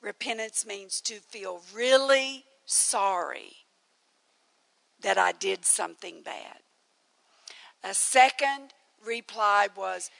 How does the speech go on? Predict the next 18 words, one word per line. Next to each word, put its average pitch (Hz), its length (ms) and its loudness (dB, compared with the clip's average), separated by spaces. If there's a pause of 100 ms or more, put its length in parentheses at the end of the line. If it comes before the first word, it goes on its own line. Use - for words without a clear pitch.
(180)
to 240 160 -6
feel 214 400 -6
really 269 400 8
bad, 233 540 8 (2000)
really 262 360 8
bad 175 480 -2 (1500)
about 196 420 -2
what 190 220 0
I 190 180 0
did. 185 360 -12 (2000)
And, 254 280 -2
and 262 180 -10
to 262 120 -12
most 277 380 0
people, 214 460 -14 (1080)
that 226 280 4
is 175 260 -4
repentance. - 880 -18